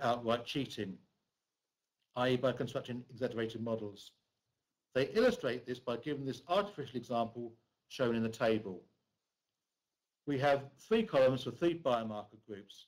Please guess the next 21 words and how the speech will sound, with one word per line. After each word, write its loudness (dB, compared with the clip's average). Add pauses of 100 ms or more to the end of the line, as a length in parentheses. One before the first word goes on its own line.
(260)
e -10
g -6
low, -2
medium -6
and -14
high, -8 (800)
with 2
their 6
proportions 0
in -6
the -4
first 2
row 0 (500)
of -8
fifty 0
percent, -4 (420)
thirty 2
percent, -4 (420)
and -8
twenty -2
percent. -6